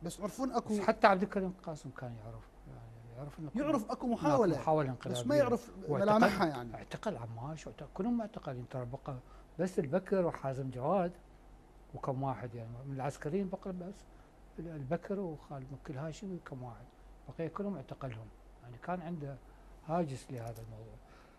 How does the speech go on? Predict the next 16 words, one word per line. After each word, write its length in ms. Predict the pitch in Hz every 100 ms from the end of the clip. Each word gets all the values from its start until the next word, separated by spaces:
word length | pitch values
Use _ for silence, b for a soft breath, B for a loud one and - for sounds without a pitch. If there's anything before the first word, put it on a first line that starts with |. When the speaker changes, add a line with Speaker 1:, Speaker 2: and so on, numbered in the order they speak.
| B -
Speaker 2:
فباجتماعنا 1120 | 196 180 175 165 220 - 214 185 147 143 156 - - - - - - - - - - - - - -
وبتحليلنا 760 | 170 175 175 - 180 214 185 143
لشخصية 560 | 113 - 123 - 131 131
عبد 180 | 110 120
الكريم 300 | - 120 113 -
قاسم 340 | 120 - 151 - - 170
أنه 160 | 156
فيما 540 | 123 208 208 175 160 139
لو 340 | 156 165 135 - - - - - - - - -
فشلت 560 | - 202 - 160 131 120
هذه 260 | 120 117 123 - - - - -
سيعاقب 680 | - 165 156 160 185 185 143
الجميع 480 | 123 143 160 170 147
ولا 280 | 147 139
يعاقب 440 | 135 123 135 - 131
ال-، 160 | 123